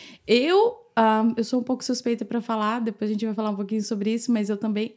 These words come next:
amo arte marcial, sou apaixonada. E eu entendo que, e vejo que muitos imigrantes vêm, conquistam às vezes até o green card através da arte marcial. Então,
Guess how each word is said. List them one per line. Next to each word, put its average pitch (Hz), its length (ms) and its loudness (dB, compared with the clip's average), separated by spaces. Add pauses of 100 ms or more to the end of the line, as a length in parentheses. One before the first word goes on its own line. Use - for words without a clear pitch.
(120)
amo 220 400 2
arte 196 340 -2
marcial, 190 400 -2
sou 190 140 -8
apaixonada. 202 720 -2 (480)
E 262 160 4
eu 285 140 8
entendo 311 640 4
que, 262 500 4
e 233 140 0
vejo 226 580 4
que 254 240 0
muitos 285 800 4
imigrantes 254 720 2
vêm, 240 640 2
conquistam 277 680 -2
às 262 160 -2
vezes 269 180 -2
até 262 240 0
o 311 80 0
green 370 320 2
card 285 400 2
através 233 720 0 (240)
da 220 140 2
arte 233 320 2
marcial. 262 420 2
Então, 277 260 2